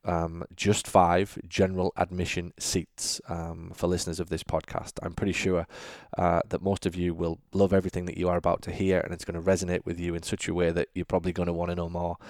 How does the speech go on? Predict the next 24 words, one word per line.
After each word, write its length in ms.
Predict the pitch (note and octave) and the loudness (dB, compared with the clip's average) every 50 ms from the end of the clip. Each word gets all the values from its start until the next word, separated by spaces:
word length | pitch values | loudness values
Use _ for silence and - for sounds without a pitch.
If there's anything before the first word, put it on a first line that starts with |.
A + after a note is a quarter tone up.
| - - - - - - | -18 -18 -20 -18 -12 -6
uh, 440 | - E2+ E2+ E2 E2 E2+ E2+ E2+ - - | -4 -2 -2 0 0 0 0 -2 -2 -2
and 100 | F#2+ F2+ | -2 0
get 140 | F2+ - | 0 0
close 220 | - - F2+ E2+ - | 2 2 0 0 0
to 80 | - - | -2 -4
this 140 | F2 E2+ - | -6 -4 0
guy, 240 | - F2 E2+ E2+ | 2 2 2 2
speak 240 | - - - F2+ E2 - | 2 0 -2 -4 -4 -4
to 140 | - F2+ | -4 -4
him, 180 | F2 E2+ E2+ E2+ - | -4 -4 -6 -8 -6
get 140 | - - - | -6 -6 -4
your 140 | - F2+ | -4 -6
selfies 580 | - - - - F#2 F2+ F2 - F2 F2 E2+ E2 | -6 -2 4 4 6 6 4 2 0 0 0 -2
and 260 | D#2+ D#2+ - - - | -6 -8 -10 -10 -8
your 120 | - F2 - | -6 -4 -2
books 240 | F#2+ E2+ - - | -2 -2 0 0
autographed 480 | F2 D#2 - - - F#2+ F2 E2+ - - | 0 0 0 0 2 2 2 2 0 -4
and 100 | - E2+ | -6 -4
all 100 | E2 E2+ | -4 -2
that 140 | E2 - - | -4 -4 -4
type 220 | - F2 E2+ - | -6 -6 -6 -6
of 60 | - | -6
stuff 260 | - - E2+ D#2+ - - | -6 -4 -4 -4 -4 -4
that, 120 | - - | -4 -6